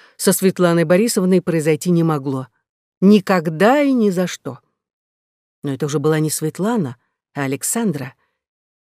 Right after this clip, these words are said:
Именно сейчас она поняла, что очень многие привычки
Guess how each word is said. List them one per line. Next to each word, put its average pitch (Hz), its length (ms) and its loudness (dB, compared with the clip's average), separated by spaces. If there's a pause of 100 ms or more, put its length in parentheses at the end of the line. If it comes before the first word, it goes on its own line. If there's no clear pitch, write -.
Именно 202 320 6
сейчас 220 400 -2
она 165 180 -2
поняла, 175 320 -2
что 170 180 -4
очень 170 260 -2
многие 160 340 -2
привычки 214 580 -8